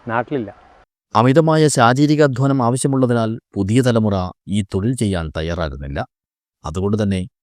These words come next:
Speaker 2: തൃക്കരിപ്പൂരിലെ മരമില്ലുകളിലും ക്ഷേത്രങ്ങളിലും ഇദ്ദേഹത്തിന് ഇന്നും പണിയൊടിഞ്ഞ നേരവുമില്ല. പ്രായത്തിന്റെ അവശതകളില്ലാതെ കഠിനമായ തടികളിൽ മഴുവിറക്കി കാതൽ തേടുന്ന നാരായണേട്ടൻ അധ്വാനത്തിന്റെയും ആത്മസമർപ്പണത്തിന്റെയും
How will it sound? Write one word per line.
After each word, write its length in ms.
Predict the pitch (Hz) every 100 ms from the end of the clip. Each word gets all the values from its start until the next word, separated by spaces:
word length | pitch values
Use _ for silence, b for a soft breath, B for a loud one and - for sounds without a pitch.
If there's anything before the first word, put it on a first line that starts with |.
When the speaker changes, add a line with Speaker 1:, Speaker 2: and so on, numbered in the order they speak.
| _ -
Speaker 2:
തൃക്കരിപ്പൂരിലെ 640 | 92 113 110 113 107 104
മരമില്ലുകളിലും 760 | 98 95 104 110 107 104 104 101 92
ക്ഷേത്രങ്ങളിലും 760 | - 95 101 110 104 98 95 -
ഇദ്ദേഹത്തിന് 580 | 82 95 95 90 90 82 85 _ _ _
ഇന്നും 480 | 78 87 101 92 76 _ _ 85
പണിയൊടിഞ്ഞ 460 | 87 107 90 78
നേരവുമില്ല. 640 | 76 78 80 67 67 87 - _ _ _ _ _ _
പ്രായത്തിന്റെ 640 | 92 90 98 - 95 92 90 -
അവശതകളില്ലാതെ 960 | 92 95 107 104 104 95 95 92 92 - -
കഠിനമായ 500 | 95 104 113 110 107
തടികളിൽ 560 | 107 101 101 95 92 - _ -
മഴുവിറക്കി 880 | 85 90 95 110 107 104 - 95 -
കാതൽ 260 | 87 98 110
തേടുന്ന 340 | 107 101 104
നാരായണേട്ടൻ 800 | 95 90 92 104 98 90 87 85 87 _ _ _ -
അധ്വാനത്തിന്റെയും 840 | 87 87 107 107 98 95 92 90 90 -
ആത്മസമർപ്പണത്തിന്റെയും 1200 | 82 - 104 95 95 113 131 117 101 90 85 78